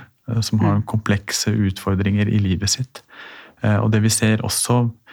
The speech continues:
Speaker 1: med de barna her, at de har hatt kontakt med barnevernet fra tidlig, ja. Da har det skjedd situasjoner i, i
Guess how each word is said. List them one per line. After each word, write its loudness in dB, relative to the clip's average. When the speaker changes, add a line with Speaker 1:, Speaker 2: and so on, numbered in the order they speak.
Speaker 1:
med 2
de 2
barna 4
her, 2
at -2
de 2
har 4
hatt -2
kontakt 0
med 4
barnevernet 2
fra 0
tidlig, 2
ja. 4
Da 4
har 2
det 0
skjedd -2
situasjoner 2
i, 0
i 4